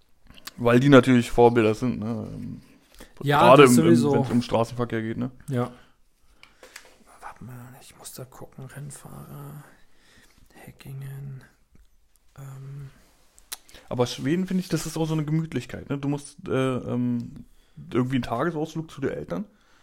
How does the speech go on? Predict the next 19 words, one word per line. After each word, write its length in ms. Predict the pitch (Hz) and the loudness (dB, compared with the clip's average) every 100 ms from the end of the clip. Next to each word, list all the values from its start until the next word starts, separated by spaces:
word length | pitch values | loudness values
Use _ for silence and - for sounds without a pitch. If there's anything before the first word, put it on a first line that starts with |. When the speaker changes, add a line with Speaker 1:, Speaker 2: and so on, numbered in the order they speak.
| - _ - | -20 _ -4
Speaker 1:
äh, 180 | 120 117 | 2 2
Speaker 2:
Ja. 80 | 117 | 0
Speaker 1:
zu 120 | 131 | 0
den 100 | 127 | 2
Eltern 280 | 135 151 160 | 2 0 -4
fahren, 180 | 160 | -4
das 100 | 143 | -2
ist 40 | 135 | 0
immer 120 | 139 | 0
ein 40 | 127 | 0
Tagesausflug. 680 | 120 117 127 - - - _ _ | 0 -4 -6 -16 -20 -20 _ _
Speaker 2:
Ja, 200 | - 131 | -10 -8
ja, 240 | 120 113 113 _ | -6 -8 -14 _
sowieso. 360 | - 131 135 127 | -14 -12 -12 -16
Speaker 1:
Das 460 | 123 - - - | -18 -20 -20 -14
Speaker 2:
Ja, 120 | 135 | -4
Speaker 1:
ist 20 | 131 | -2
immer 160 | 127 | 0
Speaker 2:
gut. 320 | 135 131 - | 0 0 -4